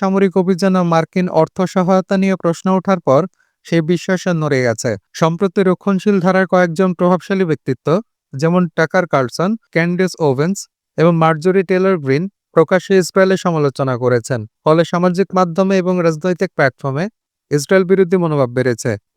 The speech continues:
ওকলাহোমার ইভানজেলিক্যাল পাদরি ও Pastors for ট্রাম্পের প্রতিষ্ঠাতা জ্যাকসন লাহমিয়ার বলেন, ইভানজেলিক্যালরা ঐতিহাসিকভাবে ইসরায়েলের শক্ত সমর্থক, কিন্তু বর্তমানে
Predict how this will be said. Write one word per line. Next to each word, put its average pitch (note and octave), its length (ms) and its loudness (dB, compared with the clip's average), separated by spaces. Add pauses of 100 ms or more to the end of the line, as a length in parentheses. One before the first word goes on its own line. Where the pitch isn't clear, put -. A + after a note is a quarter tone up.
ওকলাহোমার F#3+ 580 0 (160)
ইভানজেলিক্যাল F#3+ 720 2 (120)
পাদরি F#3 380 2 (180)
ও - 20 2 (200)
Pastors F3+ 460 -2 (180)
for F3 140 2 (100)
ট্রাম্পের E3+ 440 0
প্রতিষ্ঠাতা F#3 600 -2 (160)
জ্যাকসন D#3+ 400 -2 (100)
লাহমিয়ার F3 440 0
বলেন, C#3+ 280 0 (320)
ইভানজেলিক্যালরা F#3 760 0
ঐতিহাসিকভাবে F3+ 760 0 (100)
ইসরায়েলের F3+ 420 0
শক্ত D3+ 200 -4 (120)
সমর্থক, C3 440 -2 (160)
কিন্তু D3+ 280 0
বর্তমানে F#3+ 400 0